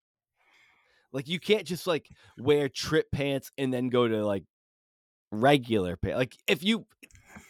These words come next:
men are pretty locked into a jean style. You pick your style of jeans, and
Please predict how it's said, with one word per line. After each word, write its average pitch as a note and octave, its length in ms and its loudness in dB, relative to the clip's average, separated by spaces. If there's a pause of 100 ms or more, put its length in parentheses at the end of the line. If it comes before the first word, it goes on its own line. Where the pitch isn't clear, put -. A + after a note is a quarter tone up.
(280)
men F#3+ 260 4
are F#3 100 6
pretty E3+ 360 2
locked B2+ 420 -2
into A#2 400 0
a G2+ 40 -2
jean A2+ 560 0
style. C#2 420 -10
You A#2 180 2
pick - 320 0 (280)
your C3 280 2
style C3+ 500 2
of A2+ 100 -2
jeans, A2 460 -2
and G#2 200 -2